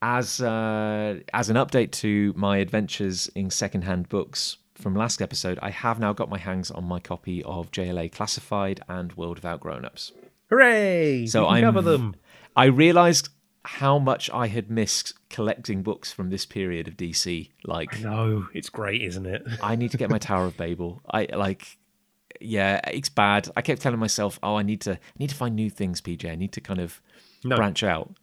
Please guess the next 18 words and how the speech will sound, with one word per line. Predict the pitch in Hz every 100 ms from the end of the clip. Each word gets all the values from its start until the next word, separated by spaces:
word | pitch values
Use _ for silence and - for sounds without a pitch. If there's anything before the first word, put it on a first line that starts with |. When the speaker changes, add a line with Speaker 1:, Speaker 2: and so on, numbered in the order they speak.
| _ _ 131
Speaker 2:
Old | 131
things. | - 104 85
Buy | - 123
old | 113 117
things. | - 101 82
Speaker 1:
I | - 131
know, | 131 131 131 127
I | 120
know, | 120 123 123 113 _
I | 117
know. | 117 113 110
I, | - 113
there's | 110 107
just | 120 -
a |
level | 113 113 113
of |
satisfaction | - - - 98 73 - 87